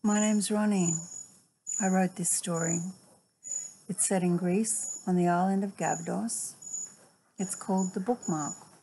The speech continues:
Slim and soft, with a light leathery texture,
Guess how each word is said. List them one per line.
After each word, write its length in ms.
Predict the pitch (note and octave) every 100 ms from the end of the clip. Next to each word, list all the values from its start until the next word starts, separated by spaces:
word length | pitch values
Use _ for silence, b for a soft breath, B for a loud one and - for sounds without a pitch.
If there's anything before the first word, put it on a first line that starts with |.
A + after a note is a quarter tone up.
| _ _ _ - - - - - _ _ _ _ _ _
Slim 600 | - - G3 F#3+ F#3+ A3+ -
and 200 | G#3 G3+
soft, 640 | - D#3+ F3+ - - - - _ _ -
with 160 | F#3
a 60 | F#3
light 320 | F3 F3 E3+
leathery 400 | F3+ F3 F#3+ G3
texture, 600 | G3 D#3 - - - F3